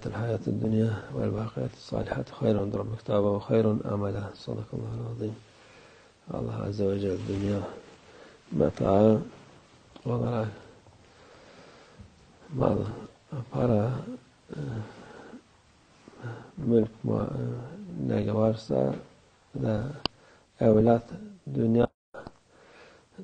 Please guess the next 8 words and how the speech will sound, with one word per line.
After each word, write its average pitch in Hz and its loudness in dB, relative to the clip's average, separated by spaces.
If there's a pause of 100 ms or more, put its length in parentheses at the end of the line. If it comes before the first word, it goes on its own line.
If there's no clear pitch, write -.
(1400)
eh, 147 -8 (840)
zinettir. 117 4
Bunlar 107 2 (520)
insanların 120 0
peşine 110 4 (960)
koştuğu 123 -4
şeylerdir. 117 4 (1400)
Bunlardan 113 0